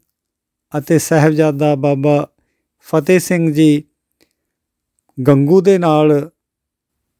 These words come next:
ਚਲੇ ਜਾਂਦੇ ਨੇ ਤੇ ਗੰਗੂ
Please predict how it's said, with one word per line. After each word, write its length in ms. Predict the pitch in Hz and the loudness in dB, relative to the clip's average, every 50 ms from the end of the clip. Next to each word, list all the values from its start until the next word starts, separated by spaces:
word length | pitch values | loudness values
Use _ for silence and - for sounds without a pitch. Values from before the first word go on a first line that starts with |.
| _ _ - | _ _ 0
ਚਲੇ 280 | - 156 151 165 180 180 | 2 4 4 4 4 2
ਜਾਂਦੇ 380 | 175 165 151 151 147 156 151 | 2 0 -2 0 0 0 0
ਨੇ 200 | 147 147 147 165 165 _ _ _ _ _ _ _ _ _ _ _ _ _ _ _ _ _ _ _ _ _ _ - | 0 -2 -4 -6 -8 _ _ _ _ _ _ _ _ _ _ _ _ _ _ _ _ _ _ _ _ _ _ -2
ਤੇ 400 | 175 180 180 185 185 190 175 170 _ _ _ _ - - 139 127 | 0 0 2 2 0 -2 -4 -6 _ _ _ _ -16 -10 -2 0
ਗੰਗੂ 600 | 156 151 151 160 160 170 190 190 185 180 185 202 | 2 2 2 2 2 2 2 2 2 0 -4 -8